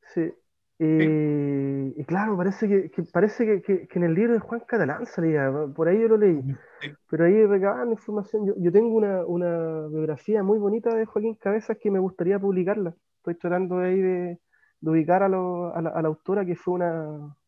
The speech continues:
Speaker 1: una tesis de, de educación física del año cuarenta y nueve. Eh, pero volviendo al tema del, del, del guidismo en Chile,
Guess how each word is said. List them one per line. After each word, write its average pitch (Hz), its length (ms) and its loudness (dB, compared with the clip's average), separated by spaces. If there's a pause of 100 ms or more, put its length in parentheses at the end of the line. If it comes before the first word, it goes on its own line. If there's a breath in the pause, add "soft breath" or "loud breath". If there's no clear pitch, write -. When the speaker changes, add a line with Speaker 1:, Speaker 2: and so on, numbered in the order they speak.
(300)
Speaker 1:
una 151 400 -6
tesis 151 380 -8
de, 131 340 -8 (560)
de 127 380 -4
educación 127 400 -6
física 156 320 -4
del 151 80 -2
año 156 80 0
cuarenta 135 260 -4
y 131 60 -12
nueve. 120 180 -8 (1000 loud breath)
Eh, 139 420 4
pero 151 140 6
volviendo 160 300 4
al 196 80 -2
tema 214 260 6
del, 202 180 2
del, 185 240 0
del 165 180 -2
guidismo 190 360 2
en 196 120 0
Chile, 247 380 0